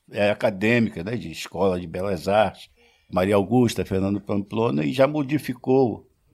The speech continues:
o tanto o desfile como a concepção de samba enredo. Já passou a ser uma coisa. O samba enredo hoje já é uma função mais política,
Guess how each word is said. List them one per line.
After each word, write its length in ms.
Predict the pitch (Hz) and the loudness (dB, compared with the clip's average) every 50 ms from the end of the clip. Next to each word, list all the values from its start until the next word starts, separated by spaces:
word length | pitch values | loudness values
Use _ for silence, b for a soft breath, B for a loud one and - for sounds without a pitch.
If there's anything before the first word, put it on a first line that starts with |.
| _ _ _ _ _ _ _ _ | _ _ _ _ _ _ _ _
o 320 | - 98 98 95 92 90 87 | -10 -6 -4 -2 -2 -4 -4
tanto 340 | - - 113 117 127 127 127 | -2 2 2 2 2 2 -2
o 20 | |
desfile 560 | 113 110 110 - - - - 110 113 123 131 | -4 -4 -4 -6 -6 -6 -2 0 0 0 0
como 300 | 123 - - 123 123 127 | -2 -2 0 0 2 2
a 60 | 127 123 | 0 0
concepção 680 | 123 117 107 - - 117 - - - - 110 107 110 | 0 -2 -4 -4 -6 -8 -8 -8 -8 -4 -2 -2 -2
de 80 | 113 101 | -4 -6
samba 320 | - - 107 110 117 123 | -8 -4 -4 -2 -2 -2
enredo. 400 | 123 101 98 107 104 98 90 90 | -2 -2 -2 -4 -4 -4 -6 -8
Já 240 | 95 - 92 92 - | -14 -12 -10 -10 -10
passou 320 | - - 101 - - 110 | -8 -8 -10 -8 -8 -12
a 20 | 107 | -10
ser 140 | - - 113 | -8 -6 -4
uma 160 | - - - | -4 -4 -4
coisa. 420 | - - - - 98 98 - - - - b b b b | -6 -6 -8 -8 -8 -8 -12 -12 -14 -16 b b b b
O 80 | - | -8
samba 260 | 101 - 160 160 175 170 | -4 0 2 2 4 4
enredo 300 | 139 139 143 147 139 131 | 2 2 0 2 2 0
hoje 160 | 131 147 131 | 0 0 2
já 80 | 147 | 2
é 60 | 143 143 | 2 2
uma 120 | 143 143 | 2 2
função 400 | 143 - 139 131 - - 135 127 | 0 -2 -6 -6 -4 -2 -2 0
mais 220 | 127 127 123 - | 2 0 0 0
política, 760 | - - 120 117 101 107 113 110 110 - - 143 143 147 147 | -4 -8 -6 -4 -4 -4 -4 -4 -6 -8 -10 -10 -10 -10 -12